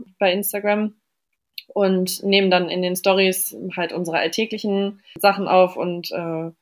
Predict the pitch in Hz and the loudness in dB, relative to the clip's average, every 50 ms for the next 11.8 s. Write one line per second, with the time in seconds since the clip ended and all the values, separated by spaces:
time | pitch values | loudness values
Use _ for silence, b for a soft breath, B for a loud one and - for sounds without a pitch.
0 | _ _ _ _ _ _ _ _ - 156 131 151 - - - - 156 185 190 190 | _ _ _ _ _ _ _ _ -4 -2 -2 -2 -2 -6 -8 0 2 2 2 2
1 | 190 214 202 196 190 190 190 - - 180 185 185 - - - - - - 214 220 | 4 4 6 6 8 8 6 6 6 6 4 4 0 -6 -16 -8 -2 0 0 0
2 | 220 - 220 214 196 190 202 202 190 208 214 214 208 208 208 190 - - - 185 | 2 0 0 0 2 0 0 0 0 0 2 4 4 4 4 2 0 -2 -2 0
3 | 190 185 - - 190 180 180 180 175 - - 180 180 190 208 220 220 220 208 190 | 0 0 0 0 2 4 4 4 2 0 -2 0 4 4 4 4 4 2 0 0
4 | 185 180 180 175 175 165 170 180 - - 170 165 170 170 - - 160 - 175 165 | 0 0 0 -2 -2 -4 -4 -6 -6 -6 -6 -4 -2 -2 -2 -4 -6 -4 -2 -2
5 | 160 165 165 160 _ _ _ _ _ _ _ _ _ _ _ _ - 190 190 175 | -2 -2 -2 -6 _ _ _ _ _ _ _ _ _ _ _ _ 0 2 2 4
6 | 175 175 202 226 226 226 214 208 208 185 175 180 185 196 214 220 208 202 196 185 | 6 6 6 6 6 4 2 2 0 0 0 2 2 4 4 2 2 0 -2 -4
7 | - - 190 175 175 175 175 165 175 180 170 - 190 190 190 185 185 180 180 175 | 0 2 2 2 2 2 0 0 2 2 2 2 2 0 -2 -4 -4 -4 0 2
8 | 180 185 185 180 - - 185 180 180 180 175 175 180 180 175 175 b b b b | 4 4 2 2 0 -2 0 0 -2 0 2 4 4 4 4 2 b b b b
9 | b b b b - 202 196 196 196 185 190 190 170 - - - 202 185 185 180 | b b b b -2 2 2 2 4 4 2 2 2 0 -2 -4 -2 0 0 0
10 | 180 180 180 180 - _ _ _ _ - 190 196 190 - 208 202 202 220 220 - | -2 -4 -6 -8 -12 _ _ _ _ 2 4 4 4 2 0 0 2 2 0 0
11 | 196 185 175 165 - - 175 196 247 - - 277 277 294 320 330 | -2 -2 0 2 4 4 4 4 4 2 0 0 0 0 0 -2